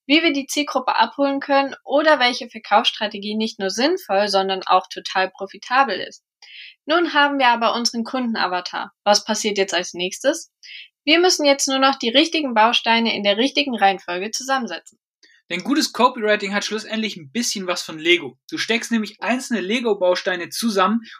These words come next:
Speaker 2: und am Ende ergeben sie dein Meisterwerk. Denn wir würfeln jetzt nicht einfach irgendwie blind drauf los und hoffen, dass die Klötze schon irgendwie an der richtigen Reihenfolge landen. Kannst du gerne mal mit ein paar <laughs> Lego-Klötzen probieren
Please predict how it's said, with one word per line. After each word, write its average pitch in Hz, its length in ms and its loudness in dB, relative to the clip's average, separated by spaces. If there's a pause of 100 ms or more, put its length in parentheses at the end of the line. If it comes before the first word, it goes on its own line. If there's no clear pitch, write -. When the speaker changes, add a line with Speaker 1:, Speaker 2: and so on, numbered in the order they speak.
Speaker 2:
und 185 80 -2
am 185 80 0
Ende 196 260 -2
ergeben 175 300 -2
sie 160 180 -10
dein 151 280 -4
Meisterwerk. 147 580 -2 (240)
Denn 185 140 2
wir 220 120 6
würfeln 247 300 6
jetzt 202 180 2
nicht 233 260 4
einfach 202 340 0
irgendwie 202 400 0
blind 220 280 4
drauf 165 260 2
los 226 280 2
und 180 140 -6
hoffen, 220 220 2
dass 190 120 0
die 175 120 -6
Klötze 196 420 2
schon 208 300 2
irgendwie 214 420 2
an 196 100 0
der 185 100 2
richtigen 208 300 -4
Reihenfolge 156 540 0
landen. 139 400 -8 (240)
Kannst 190 200 -4
du 226 60 -4
gerne 226 220 2
mal 214 140 2
mit 190 180 -2
ein 170 100 -16
paar 165 220 -8
<laughs> - 60 -14
Lego-Klötzen 190 680 0
probieren 170 440 0